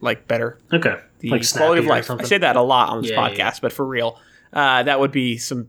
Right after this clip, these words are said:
Speaker 1: there's some stuff you could do to make that a little easier for people. Re-, reorganizing. I don't know that I need my player's picture to be so freaking huge.
Speaker 2: Yeah.
Speaker 1: Like, what's the point? I mean, I like looking at my guy, but, like, it doesn't help me very much.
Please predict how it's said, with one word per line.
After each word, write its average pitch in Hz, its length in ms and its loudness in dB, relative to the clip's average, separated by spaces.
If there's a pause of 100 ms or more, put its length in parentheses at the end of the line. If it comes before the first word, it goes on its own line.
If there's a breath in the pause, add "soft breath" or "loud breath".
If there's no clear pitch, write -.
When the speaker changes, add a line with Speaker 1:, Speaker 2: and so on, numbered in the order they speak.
Speaker 1:
there's 160 200 2
some 143 100 -4
stuff 135 260 2
you 123 60 -4
could 135 100 0
do 117 140 0
to 117 80 -2
make 113 180 0
that 113 160 4
a 101 40 0
little 113 300 0
easier 113 380 -2
for 113 160 -4
people. 110 560 -4
Re-, 147 220 0
reorganizing. 131 960 0 (300 loud breath)
I 240 80 0
don't 240 140 2
know 214 100 2
that 185 100 2
I 170 60 2
need 165 220 -2
my 147 120 2
player's 135 500 0
picture 143 380 0
to 135 60 -2
be 120 100 0
so 113 140 -2
freaking 120 440 -2
huge. 113 560 -4
Speaker 2:
Yeah. 147 400 2 (180)
Speaker 1:
Like, 180 120 -4
what's 240 180 0
the 226 100 0
point? 208 280 0
I - 60 0
mean, 185 100 2
I 185 60 4
like 208 240 2
looking 190 180 2
at 165 80 0
my 135 120 2
guy, 156 300 2
but, 113 140 -2
like, 120 160 -2
it 135 120 0
doesn't 143 240 -2
help 120 200 0
me 131 100 -2
very 113 220 -2
much. - 480 -8